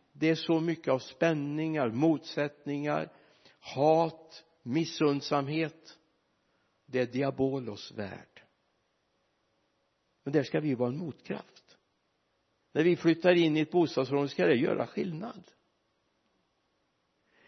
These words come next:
Inte genom att vi ställer oss på en upp- och nedvänd, eh,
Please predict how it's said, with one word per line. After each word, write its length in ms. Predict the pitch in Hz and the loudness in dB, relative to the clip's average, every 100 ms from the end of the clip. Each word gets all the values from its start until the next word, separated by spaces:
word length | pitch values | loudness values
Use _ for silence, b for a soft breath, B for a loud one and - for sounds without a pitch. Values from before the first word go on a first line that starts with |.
| b | b
Inte 280 | 180 170 185 | 4 4 8
genom 300 | 170 180 156 | 8 8 6
att 180 | 151 165 | 4 2
vi 80 | |
ställer 320 | 160 156 135 131 | 0 2 4 2
oss 120 | 131 | 0
på 160 | - | 0
en 180 | 139 143 | 2 2
upp- 240 | 135 143 - | 0 -2 2
och 100 | 147 | 2
nedvänd, 640 | 165 120 113 131 135 123 b b b b b | 4 4 4 4 2 -6 b b b b b
eh, 440 | - - 69 67 | -10 -6 -4 -4